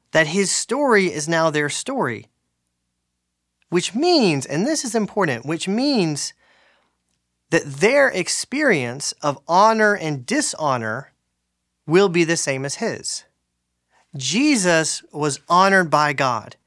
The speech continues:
He was chosen by God as the perfect cornerstone. He was precious to God, Peter says.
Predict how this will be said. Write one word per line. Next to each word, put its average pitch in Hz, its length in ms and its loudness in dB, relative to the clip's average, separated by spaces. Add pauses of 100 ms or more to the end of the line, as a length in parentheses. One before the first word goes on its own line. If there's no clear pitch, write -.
(360)
He 262 460 2
was 175 240 0
chosen 196 640 0
by 151 160 2
God 160 440 2
as 151 180 -8
the 135 100 -8
perfect - 600 -4
cornerstone. 151 760 -4 (600)
He 208 160 -2
was 214 180 2
precious 240 720 -2
to 214 100 -6
God, 190 340 2
Peter 120 280 -6
says. - 460 -12